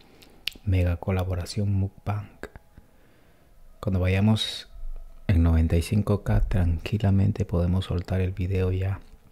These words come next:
de invitación para que todos, todos los que no participaron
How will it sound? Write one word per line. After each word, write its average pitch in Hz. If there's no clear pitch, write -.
de 90
invitación 90
para 87
que -
todos, -
todos 117
los -
que 104
no 101
participaron 110